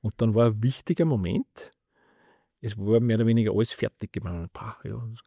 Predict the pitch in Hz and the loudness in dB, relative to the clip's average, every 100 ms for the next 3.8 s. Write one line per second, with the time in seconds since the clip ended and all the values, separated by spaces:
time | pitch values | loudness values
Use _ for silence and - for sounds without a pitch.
0 | - 123 123 113 - 107 - 110 104 - | -2 0 0 -2 -6 -6 -6 -4 -4 -4
1 | 123 113 113 110 - 110 110 123 113 - | -6 -4 -4 -6 -6 -2 0 4 2 2
2 | 127 135 113 - - - 120 - 120 110 | 0 0 0 -4 -10 -6 -6 -4 -2 -2
3 | 101 123 - 135 - - 113 | -2 -6 -6 -6 -6 -6 -6